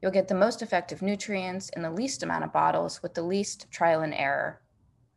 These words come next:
Immerse yourself in the Collaborative Resource Hub by going to our website, where you'll have access to helpful resources that can nudge you in the right direction. Let's inspire each other. If that guy did it,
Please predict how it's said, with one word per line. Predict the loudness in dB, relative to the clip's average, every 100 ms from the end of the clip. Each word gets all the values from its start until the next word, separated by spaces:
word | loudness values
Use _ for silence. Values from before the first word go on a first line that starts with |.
| _ _ -4
Immerse | -2 -4 -6
yourself | -4 -2 -2
in | -2
the | -4
Collaborative | 0 2 2 2 -2
Resource | -2 -4 -4 -4 -2
Hub | 0 0 -2
by | -4
going | 0 2 0
to | 0
our | 2 4
website, | 2 2 0 0 0 -2
where | 0
you'll | 2 2
have | 2 2
access | 0 0 -4 -6 -6
to | -2
helpful | -2 -2 -4 -2
resources | -2 -2 -2 -2 -4 -6 -2
that | -4
can | -2 -2
nudge | -2 -2
you | -6
in |
the | -2
right | -2 -2
direction. | 0 2 2 -2 -8 -6 -8 -14 _ _ _ _ _
Let's | 0 2 0
inspire | 0 4 4 4
each | 0 -2
other. | 0 0 -2 -6 -14 _ _
If | -6 0
that | 2 2
guy | 2
did | 2 4
it, | 2